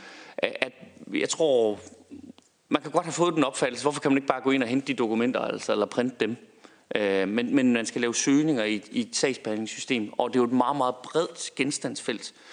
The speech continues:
Og det var jo også en del af den politiske diskussion, at det er, og,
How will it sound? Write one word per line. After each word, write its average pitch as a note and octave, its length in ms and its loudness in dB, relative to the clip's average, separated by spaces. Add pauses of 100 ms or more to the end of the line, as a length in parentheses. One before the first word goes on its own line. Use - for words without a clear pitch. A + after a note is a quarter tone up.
(220)
Og - 80 -12
det B2+ 80 4
var C#3+ 60 6
jo B2+ 60 6
også A#2 200 2
en B2+ 60 2
del C#3 160 4
af A2 60 2
den G2+ 120 -6
politiske C#3+ 440 -2
diskussion, B2 520 -2
at A2 100 -4
det B2+ 120 2
er, B2+ 60 2 (260)
og, - 80 0